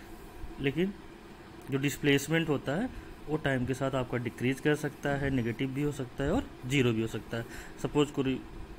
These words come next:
कोई object है, वो जिस point से move करना start किया है वापस उसी point पे आ जाए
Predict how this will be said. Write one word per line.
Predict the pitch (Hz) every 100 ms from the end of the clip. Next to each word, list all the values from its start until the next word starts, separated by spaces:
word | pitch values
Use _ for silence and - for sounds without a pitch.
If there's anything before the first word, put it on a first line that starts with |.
| - -
कोई | 131 123 - - -
object | 127 113 117 143 -
है, | 233 - - - - - - - - - - - -
वो | 127
जिस | 131 151
point | - 139 135
से | 139
move | 135 131
करना | 135 131 131
start | 123 123 110 110
किया | 123 135
है | 226 254 - - - - - - -
वापस | 123 120 190 262 - - - - - 147
उसी | 165 156
point | 131 120 120
पे | 123
आ | 117
जाए | 117 170